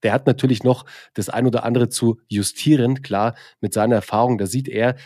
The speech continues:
er hat zahlreiche Drehbücher geschrieben, müsst ihr euch vorstellen, hat ja auch einen Preis gewonnen damals, die, die goldene D V D für das Regieführen einer T-V-Sendung. Also Uwe ist da der Profi, deswegen,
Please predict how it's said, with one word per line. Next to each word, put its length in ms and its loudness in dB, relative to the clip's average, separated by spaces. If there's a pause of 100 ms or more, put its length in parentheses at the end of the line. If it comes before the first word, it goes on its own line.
er 140 -12
hat 160 -8
zahlreiche 500 -4
Drehbücher 400 -2
geschrieben, 540 -4
müsst 160 -6
ihr 60 -4
euch 60 -10
vorstellen, 440 -2 (280)
hat 140 -6
ja 80 -4
auch 160 -8 (240)
einen 160 2
Preis 340 0
gewonnen 360 -4
damals, 380 -2
die, 200 -10
die 140 -12
goldene 340 2
D 140 0
V 180 0
D 300 0 (260)
für 440 2
das 280 -4
Regieführen 960 -2
einer 360 0
T-V-Sendung. 720 -2
Also 280 0 (320)
Uwe 160 4
ist 100 2
da 80 6
der 140 4
Profi, 360 2
deswegen, 440 -2